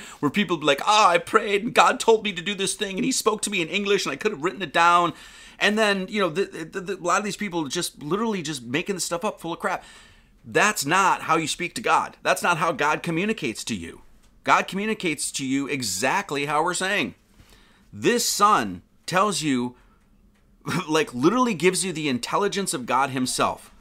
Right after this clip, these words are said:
through its natural movements. What does it tell you about? It tells you about the cross. It tells you about the analema. It tells you about, dictates day and night. It's the chronicler of time. It gives light, light, warmth, w-, wisdom, divinity. The circle is the totality.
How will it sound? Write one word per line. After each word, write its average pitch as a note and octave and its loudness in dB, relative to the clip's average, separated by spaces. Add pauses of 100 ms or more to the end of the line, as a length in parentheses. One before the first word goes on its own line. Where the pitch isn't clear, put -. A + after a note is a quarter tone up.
(140)
through F#3+ 2
its E3+ -4
natural E3+ 2
movements. C3 -4 (160)
What F3+ 4
does A3+ 2
it A3 -6
tell F#3 2
you D#3 0
about? G2 -2
It - -20
tells D#3 2
you D3 -4
about C#3+ -2
the - -16
cross. - 0
It - -20
tells D3 -4
you C#3+ -8
about C#3+ -2
the C#3+ -8
analema. C#3 2
It - -20
tells D3+ 2
you D#3+ 0
about, A#2 0 (120)
dictates E3+ 0
day D#3+ -2
and E3+ -2
night. C#3 0
It's G#2+ -6
the C3 -8
chronicler E3 2
of D3+ -2
time. C3+ 0
It A2 -4
gives C#3 -2
light, D3 0
light, C#3+ 0
warmth, C#3 -2 (260)
w-, F3 -10
wisdom, E3+ -2
divinity. D#3+ -2
The D#3 -4
circle A#3 0
is E3 -6
the F3+ -12
totality. A3 -4